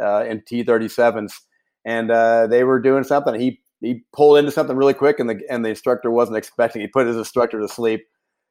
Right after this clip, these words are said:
So he said he kinda flew around for a little bit while his instructor's doing the funky chicken, trying to wake him up, and, uh,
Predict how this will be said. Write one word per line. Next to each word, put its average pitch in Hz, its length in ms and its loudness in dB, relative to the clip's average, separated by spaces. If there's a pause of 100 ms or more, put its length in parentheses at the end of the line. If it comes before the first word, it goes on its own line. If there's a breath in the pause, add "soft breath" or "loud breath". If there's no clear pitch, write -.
(100)
So - 120 0
he 165 60 4
said 160 160 4
he 147 60 2
kinda 147 160 2
flew 151 180 4
around 139 280 4
for 123 80 -4
a - 20 0
little 131 160 0
bit 135 120 0
while 117 120 0
his 113 80 -2
instructor's 123 400 -4
doing 123 180 0
the 120 60 -6
funky 131 320 -6
chicken, 123 360 -4
trying 127 200 -2
to 131 40 0
wake 127 220 2
him 120 140 -2
up, 123 260 2
and, 107 260 -4
uh, 107 200 -2